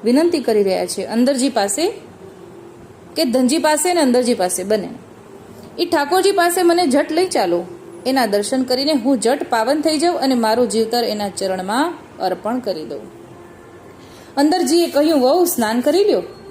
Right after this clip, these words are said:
પછી તમે બધા સાથે મળીને દર્શન, દર્શને આવજો." રતન વહુ બોલે છે, "હા અંદરજી કાકા, હું તો સ્નાન કરીને સોળ સિંગાર સજી લઉં.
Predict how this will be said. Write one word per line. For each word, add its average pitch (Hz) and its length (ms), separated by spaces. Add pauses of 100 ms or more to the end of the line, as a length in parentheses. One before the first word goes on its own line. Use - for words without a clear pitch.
(300)
પછી 240 240
તમે 285 240
બધા 240 260
સાથે 269 300
મળીને 247 340
દર્શન, 269 340 (240)
દર્શને 240 420 (100)
આવજો." 233 440 (1040)
રતન 220 300
વહુ 254 120
બોલે 240 240
છે, 233 160
"હા 190 200
અંદરજી 302 340
કાકા, 302 320
હું 202 180
તો 254 120
સ્નાન 254 380
કરીને 285 300
સોળ 285 300
સિંગાર 320 400
સજી 277 280
લઉં. 302 200